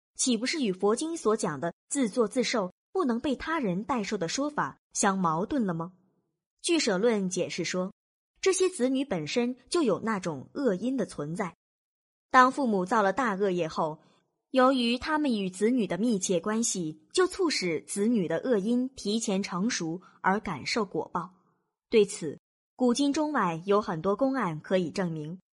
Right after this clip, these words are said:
通常来说，想要直接证明因果的存在是很难的，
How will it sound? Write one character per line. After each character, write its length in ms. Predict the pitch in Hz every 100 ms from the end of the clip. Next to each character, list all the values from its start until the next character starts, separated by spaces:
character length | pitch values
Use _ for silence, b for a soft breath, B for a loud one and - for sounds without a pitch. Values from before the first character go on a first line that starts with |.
| _ _ _ _
通 200 | - 381
常 160 | 370 196
来 140 | 180
说， 320 | 196 233 233 - _ -
想 200 | 240 214
要 120 | 208
直 160 | 214
接 160 | 214 269
证 200 | 311 269
明 220 | 196 202
因 220 | 302 330
果 140 | 320 175
的 80 | 170
存 260 | - 170
在 280 | 180 170 175
是 180 | - -
很 220 | 196 151
难 240 | 135 - 165
的， 140 | 175